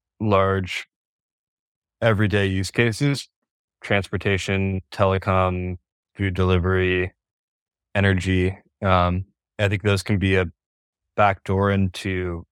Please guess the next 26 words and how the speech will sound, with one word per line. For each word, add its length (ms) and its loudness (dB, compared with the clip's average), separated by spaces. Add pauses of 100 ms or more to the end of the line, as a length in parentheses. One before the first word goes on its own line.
(140)
um, 400 -2 (1080)
into 420 2 (800)
mainstream 440 2
adoption 440 0
without 340 2 (880)
forcing 360 2
people 200 2
to, 240 0 (800)
to 340 0
answer 280 -4
the 80 2
question, 300 0
like, 140 -2
"Do 140 -8
you 320 -4 (240)
care 140 2
about 180 2
crypto, 320 -2
or 100 0
does 180 -4
crypto 460 -2 (800)
help 320 -2
you 160 -2 (140)
in 100 -4
any 240 0 (120)
way?" 220 0